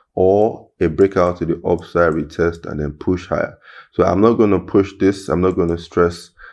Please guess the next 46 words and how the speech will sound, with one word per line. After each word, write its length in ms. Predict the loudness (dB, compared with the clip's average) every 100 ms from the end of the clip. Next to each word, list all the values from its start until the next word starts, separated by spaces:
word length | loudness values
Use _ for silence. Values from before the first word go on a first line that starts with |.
| _ -4
uh, 220 | -2 -2
dollar 420 | -2 2 2 2
Swissy. 520 | -2 -2 0 0 -2
Maybe 260 | -2 -2 -4
tomorrow 480 | -8 -4 2 2 0
it 140 | -4
might 180 | -4 -2
have 240 | -2 -2
something 640 | -4 -4 -4 -4 -6 -6 -4
clean 240 | -2 0
enough 380 | 0 -2 -6 -8
for 200 | -8 -8
us. 160 | -10 _ _ -20 -4
The 100 | -2
dollar 380 | 2 4 4 2
yen, 240 | 2 2
we've 140 | 2 0
been 100 | 0
talking 240 | -2 0
about 280 | -2 -2 -2
the 60 | -2
dollar 320 | 0 0 0
yen 160 | -2
for 220 | -4 -4 -2
a 80 |
while. 320 | 0 0 0 -2
On 160 | -4
the 120 | -4
higher 260 | -2 -2 -4
time 360 | -2 -2 -2 -4
frames, 360 | -6 -4 -8 -14 _ _ -14 -4
uh, 340 | -2 -2 -4 -8 -10
it 140 | -6 -2
has 160 | -2
been 120 | -2
stuck 420 | -4 0 0 0 -6
in 140 | -4
a 60 | -2
range. 440 | 0 0 -2 -10 -20 _ -2
But 180 | 0
now, 420 | 0 0 0 0 -2
if 220 | -4 -2
you 80 | -4
look 160 | 0
at 240 | -2 -2 -6
it 220 | -8